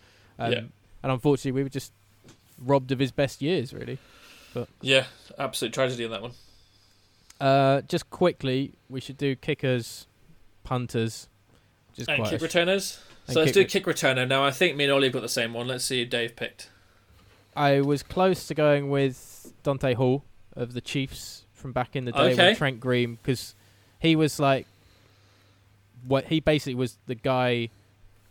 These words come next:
Speaker 1: that the guy I picked ended up usurping. Um, Devin Hester is just
Speaker 2: Yeah.
Speaker 1: without,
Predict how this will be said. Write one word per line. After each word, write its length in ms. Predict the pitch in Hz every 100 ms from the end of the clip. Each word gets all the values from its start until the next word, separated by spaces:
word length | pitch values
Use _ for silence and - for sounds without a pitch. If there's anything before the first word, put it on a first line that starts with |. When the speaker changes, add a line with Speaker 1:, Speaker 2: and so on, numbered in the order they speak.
| _ _ _
Speaker 1:
that 240 | 135 120 - - _ _ -
the 100 | 123
guy 280 | 135 127 117
I 40 |
picked 340 | - 127 - 131
ended 220 | 117 113
up 120 | 110 - -
usurping. 640 | 117 - 123 113 - 110 - _ -
Um, 340 | 110 107 107 - -
Devin 200 | 156 135
Hester 360 | 135 - 110 104 -
is 160 | 139 - - -
just 160 | - - - - _
Speaker 2:
Yeah. 140 | - 123
Speaker 1:
without, 260 | 127 127